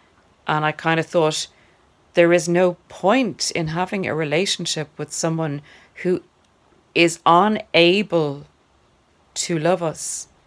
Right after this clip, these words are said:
that their heart is bypassed,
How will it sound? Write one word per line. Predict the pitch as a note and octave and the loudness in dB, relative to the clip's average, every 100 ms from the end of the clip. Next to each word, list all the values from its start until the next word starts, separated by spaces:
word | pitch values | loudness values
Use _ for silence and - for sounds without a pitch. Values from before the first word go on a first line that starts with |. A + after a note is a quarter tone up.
| _ _ _ _ _ | _ _ _ _ _
that | E3 | 0
their | G3+ | 0
heart | F3 G3+ G#3 G#3+ | 2 2 2 2
is | F3+ - | -6 -8
bypassed, | - G3+ A3+ - D3+ C#3+ D3 - - | -2 -2 -2 -6 -8 -8 -12 -14 -14